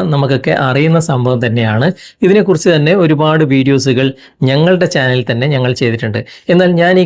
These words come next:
കാണിക്കുന്ന രണ്ട് ഫീച്ചറുകൾ, ഇതിൽ ഏതെങ്കിലും ഒന്ന് നിങ്ങൾക്ക് അറിയാത്തത് തന്നെയായിരിക്കും. അതുകൊണ്ട് വീഡിയോ നിങ്ങൾ മുഴുവനായിട്ട് കാണുക, എന്നിട്ട് നിങ്ങൾ അഭിപ്രായം അറിയിക്കാൻ മറക്കരുത്. ഇതുപോലുള്ള ടെക്നോളജി പരമായിട്ടുള്ള വീഡിയോകൾ ദിവസവും നിങ്ങൾക്ക് ലഭിക്കാൻ ഞങ്ങളുടെ ചാനൽ ഫോളോ ചെയ്യാനും മറക്കരുത്.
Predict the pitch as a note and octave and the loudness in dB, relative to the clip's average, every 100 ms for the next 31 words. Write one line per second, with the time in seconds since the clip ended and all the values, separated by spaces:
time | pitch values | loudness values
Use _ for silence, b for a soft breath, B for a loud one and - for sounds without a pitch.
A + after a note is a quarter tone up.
0 | E3 C#3+ C3+ C#3+ C3 B2 A#2+ B2 B2 A2+ | 0 -2 -2 -2 -2 -2 -2 -4 -2 -2
1 | - A2+ G#2+ - B B C#3+ C#3 D3 C#3+ | -2 -2 -4 -6 B B -2 0 0 0
2 | D3+ E3 D#3 E3 B2+ B2+ F#3 C4 C3 B2 | 0 0 0 0 -2 -2 -4 -4 -4 -4
3 | A2+ B2+ B2 B2+ B2+ C3+ B2 A#2+ B2+ A#2 | -4 -4 -2 -2 -2 -2 -2 -2 -2 -2
4 | A2 A2 - B B C#3+ D#3 D3 C#3+ D#3+ | -2 -6 -8 B B 0 0 0 0 0
5 | E3 D#3+ C#3+ C3+ C3 C3+ B2+ A#2+ A#2+ A#2 | 2 2 0 0 0 0 -2 -2 -4 -4
6 | A#2+ A#2 A#2 A#2 A2+ A#2 B2 A#2 A#2+ A#2 | -4 -4 -4 -4 -2 -2 -4 -4 -4 -4
7 | A#2+ A#2+ A#2 A#2+ A#2 A#2 A#2 B2+ C#3 B3 | -2 -4 -4 -4 -2 -4 -2 -2 0 -4
8 | B B B F#3 G3+ A3 G#3 G3 G3 E3+ | B B B 0 2 2 2 2 0 -2
9 | D3+ D3+ D3 C#3 C3+ C3+ B2+ C3+ B2+ B2 | -2 -2 0 0 0 -2 -2 -2 -2 0
10 | B2 A#2+ E3 E3+ B _ - F3+ F#3+ G#3+ | 0 0 -2 -4 B _ 2 2 2 0
11 | G#3 D#3+ C#3+ C#3 B2+ B2+ B2 A#2+ A#2+ A#2 | 0 0 -2 -2 -2 -2 -4 -6 -4 -2
12 | A2+ A2+ A#2+ A#2 A#2 A#2 B2 D3 D3 C#3+ | -2 -2 -2 -2 -2 0 0 0 0 0
13 | C#3+ C3+ C#3 C#3 | 0 0 0 0